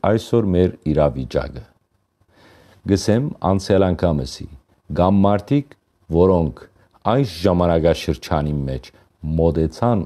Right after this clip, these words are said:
Աստուծո, և կամ մարդիկ, որոնք հեռացան Աստուծմե։ Կամ մարդիկ,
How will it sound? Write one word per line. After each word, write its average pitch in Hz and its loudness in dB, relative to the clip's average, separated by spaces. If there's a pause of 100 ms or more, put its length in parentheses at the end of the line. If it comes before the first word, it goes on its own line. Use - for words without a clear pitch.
Աստուծո, - -14 (1040)
և 85 0
կամ 92 0
մարդիկ, 78 -4 (480)
որոնք 82 -2
հեռացան 78 -4
Աստուծմե։ - -16 (1300)
Կամ 123 2
մարդիկ, 120 2